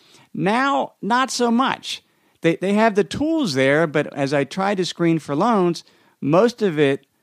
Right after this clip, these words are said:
came up blank. The best I could see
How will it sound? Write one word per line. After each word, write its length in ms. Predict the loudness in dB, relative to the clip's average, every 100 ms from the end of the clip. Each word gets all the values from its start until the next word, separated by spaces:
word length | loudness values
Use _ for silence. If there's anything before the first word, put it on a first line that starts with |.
| _ _ _ _ _
came 300 | -4 0 2
up 280 | 0 -2 _
blank. 480 | -8 -2 -2 -2 -6
The 100 | -8
best 340 | 0 0 0 -2
I 80 |
could 200 | -2 -4
see 540 | -4 -2 0 2 0